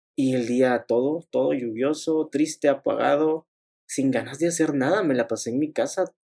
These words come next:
aburrido y durmiendo.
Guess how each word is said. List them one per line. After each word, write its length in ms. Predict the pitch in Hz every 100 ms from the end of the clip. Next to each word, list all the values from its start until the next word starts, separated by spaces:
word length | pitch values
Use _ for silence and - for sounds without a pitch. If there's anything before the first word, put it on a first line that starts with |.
| _ _ _ -
aburrido 680 | 117 117 110 151 370 294 - _ _ -
y 380 | 143 135 120 -
durmiendo. 800 | 131 135 120 110 101 113 165 -